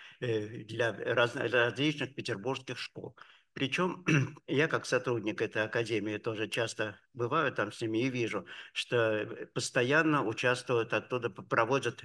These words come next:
лекции для школьников. Второе важное мероприятие, которое может вовлечь — это музей. Э, в Петербурге, в Радиовом институте,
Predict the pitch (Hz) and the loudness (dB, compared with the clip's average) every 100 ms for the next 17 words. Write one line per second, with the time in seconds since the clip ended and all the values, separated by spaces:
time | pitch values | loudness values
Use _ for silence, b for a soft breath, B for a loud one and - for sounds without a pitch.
0 | 120 110 127 131 127 104 107 117 - 110 | -10 -2 0 0 -2 0 0 -2 0 -2
1 | 95 95 - B B B - - 143 190 | -2 -8 -12 B B B -10 2 4 6
2 | 170 135 127 113 117 113 117 120 135 131 | 6 6 4 4 -2 0 0 0 2 2
3 | 110 - 101 113 107 110 113 110 104 98 | 2 0 -2 -2 0 0 0 0 -2 -2
4 | 113 113 107 101 - B B - 143 143 | -2 0 -2 -4 -6 B B 0 0 2
5 | 143 135 - 135 139 120 107 92 _ b | 0 -4 -2 0 2 0 -2 -6 _ b
6 | b 123 113 110 - - - 127 123 180 | b 0 2 0 -4 -8 -2 -2 2 2
7 | 123 107 123 117 110 104 113 110 131 123 | 2 4 4 4 2 0 -2 -2 -2 0
8 | 170 165 107 95 | 0 2 -2 -4